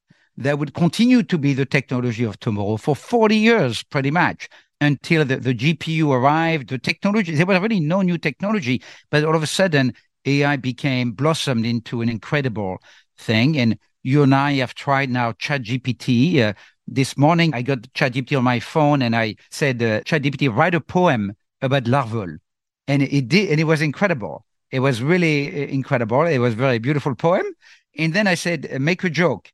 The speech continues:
But the jokes, it didn't do so well. It, it, it had a tough time being funny. Uh, it wasn't funny. But so technology is accelerating. And the question about the metaverse, about virtual reality for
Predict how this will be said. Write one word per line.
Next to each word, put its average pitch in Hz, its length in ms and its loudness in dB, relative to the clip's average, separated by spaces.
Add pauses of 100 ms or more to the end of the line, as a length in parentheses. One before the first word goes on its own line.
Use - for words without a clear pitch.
(140)
But 143 200 -4
the 143 240 0
jokes, 185 400 0
it 156 100 0
didn't 160 280 0
do 160 180 -4
so 143 180 -2
well. 110 360 -2
It, 120 80 -4
it, 123 260 -4
it 131 200 0
had 139 140 2
a 131 60 -2
tough 147 300 -2
time 131 240 -2
being 110 160 -6
funny. 107 500 -4
Uh, 92 200 -2
it 110 100 -2
wasn't 120 240 2
funny. - 320 -2 (240)
But 143 160 -2 (400)
so 156 320 2 (120)
technology 214 500 0
is 190 100 2
accelerating. 156 800 0 (580)
And 156 400 2
the 143 120 -4
question 233 420 -2
about 170 300 2
the 147 60 -4
metaverse, 143 720 0
about 131 160 -2
virtual 135 440 -4
reality 160 500 0
for - 260 -4